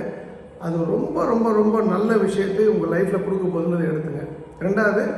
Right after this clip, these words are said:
நீங்க நல்ல மனிதர், ஆஹ், அந்த மாதிரி சாப்பாடு கிடைக்கும் போது அந்த கோவில் உங்களுக்கு ஏதோ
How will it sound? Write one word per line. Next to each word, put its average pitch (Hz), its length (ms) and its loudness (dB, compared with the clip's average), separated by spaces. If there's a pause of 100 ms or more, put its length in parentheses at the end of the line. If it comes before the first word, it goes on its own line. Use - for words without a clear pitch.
(320)
நீங்க 214 280 4
நல்ல 214 260 6
மனிதர், 208 420 4 (380)
ஆஹ், 170 500 2
அந்த 165 260 -2
மாதிரி 208 180 2
சாப்பாடு 196 320 0
கிடைக்கும் 190 300 -2
போது 214 140 -2
அந்த 190 140 -4
கோவில் 247 260 4
உங்களுக்கு 190 320 2
ஏதோ 190 200 0